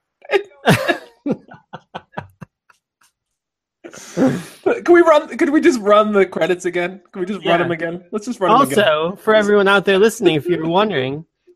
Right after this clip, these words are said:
Speaker 2: the Fresher and Parlance Show is a lifestyle show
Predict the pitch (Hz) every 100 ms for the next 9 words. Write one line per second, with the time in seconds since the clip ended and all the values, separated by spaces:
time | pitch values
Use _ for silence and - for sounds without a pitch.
0 | _ 208 175 185 160 180 160 170 160 147
1 | 147 - 160 147 151 - 175 170 - -
2 | _ _ _ _ _ _ - 214 180 160
3 | - 180 170 - 170 190